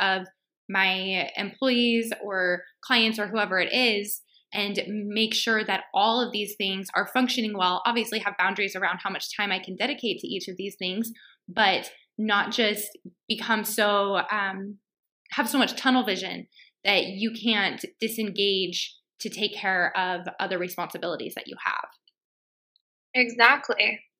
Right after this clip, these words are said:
Speaker 2: Exactly. You, if you're coming into work on a bad day and your clients can sense that, are they leaving with a good experience?
Speaker 1: Right. Right.
Speaker 2: You
Speaker 1: They're
Speaker 2: know,
Speaker 1: not.
Speaker 2: and, and that, that's ultimately your name. When we say, "I put my name on that,"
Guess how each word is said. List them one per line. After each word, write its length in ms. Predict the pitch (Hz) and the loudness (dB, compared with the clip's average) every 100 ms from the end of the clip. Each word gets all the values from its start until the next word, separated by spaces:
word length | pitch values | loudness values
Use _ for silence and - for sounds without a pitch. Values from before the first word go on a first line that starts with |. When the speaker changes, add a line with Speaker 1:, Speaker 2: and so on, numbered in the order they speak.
| _ 262 | _ -2
Speaker 2:
Exactly. 640 | 240 233 233 233 202 190 196 - | 4 8 6 6 4 4 0 2
You, 160 | 240 226 - - - - - | 4 4 -2 -4 -4 -8 -2
if 120 | 254 | 4
you're 120 | 294 | 6
coming 300 | 320 359 349 | 6 4 6
into 200 | 320 294 | 6 6
work 240 | 247 240 240 | 4 4 4
on 120 | 233 | 0
a 40 | |
bad 240 | 214 202 202 | 4 4 6
day 440 | 196 196 214 220 - - | 6 8 8 4 0 4
and 420 | 214 208 208 202 - - - _ | 6 6 4 -4 -12 -16 -20 _
your 160 | 226 220 | 4 6
clients 560 | - 220 220 226 226 | 6 10 10 8 4
can 460 | - 220 208 208 214 | -2 -2 -4 -10 -10
sense 400 | - - 208 214 | -4 2 2 4
that, 280 | 240 254 262 214 | 4 6 6 4
are 80 | |
they 140 | 214 226 220 | 4 4 2
leaving 280 | 220 220 | -2 -2
with 120 | 214 208 | -4 -4
a 60 | |
good 140 | 196 190 | -2 -2
experience? 720 | - - - - - - - _ | -4 -4 -4 -4 -8 -16 -20 _
Speaker 1:
Right. 360 | 233 214 175 165 - _ _ _ - | 2 2 2 -6 -18 _ _ _ 0
Right. 160 | 254 202 | 2 4
Speaker 2:
You 80 | |
Speaker 1:
They're 80 | 208 | 6
Speaker 2:
know, 60 | 202 | 6
Speaker 1:
not. 120 | 208 | 6
Speaker 2:
and, 120 | 214 - | 4 4
and 180 | 214 226 | 6 6
that, 140 | 240 - _ _ _ _ - - | 4 2 _ _ _ _ -20 2
that's 180 | 269 - | 2 4
ultimately 680 | 233 233 247 247 233 226 208 | 0 0 -4 0 2 2 2
your 200 | 214 254 | 2 2
name. 640 | 240 214 202 226 247 254 - - - | 4 10 10 10 6 -6 -12 -20 -14
When 180 | 226 247 | -4 4
we 100 | 262 | 4
say, 220 | 269 302 285 | 8 12 12
"I 120 | 262 | 12
put 140 | 254 226 | 2 2
my 120 | 208 | 6
name 200 | 202 202 | 6 6
on 140 | 220 226 | 2 4
that," 220 | 240 | 4